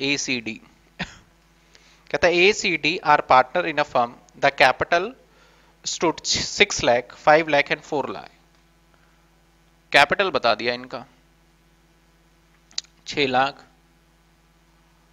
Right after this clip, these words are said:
चार लाख और छह, पांच और चार, ठीक है?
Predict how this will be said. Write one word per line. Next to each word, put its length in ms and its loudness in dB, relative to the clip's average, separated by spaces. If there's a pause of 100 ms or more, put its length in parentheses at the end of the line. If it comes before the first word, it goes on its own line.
(260)
चार 300 -2
लाख 420 -6 (1900)
और 300 -8
छह, 260 -4 (100)
पांच 280 -2
और 100 -8
चार, 280 -16 (120)
ठीक 200 -14
है? 100 -8